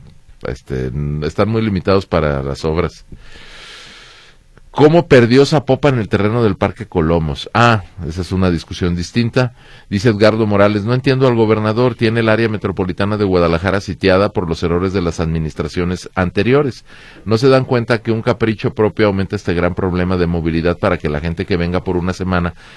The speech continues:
se pueda tomar una, dos o mil selfies?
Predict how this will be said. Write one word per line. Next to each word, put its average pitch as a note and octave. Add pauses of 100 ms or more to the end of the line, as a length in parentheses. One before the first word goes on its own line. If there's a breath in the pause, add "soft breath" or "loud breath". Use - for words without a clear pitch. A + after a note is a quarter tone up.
se -
pueda G2+
tomar G2
una, G2+
dos F#2+
o F2
mil F2
selfies? -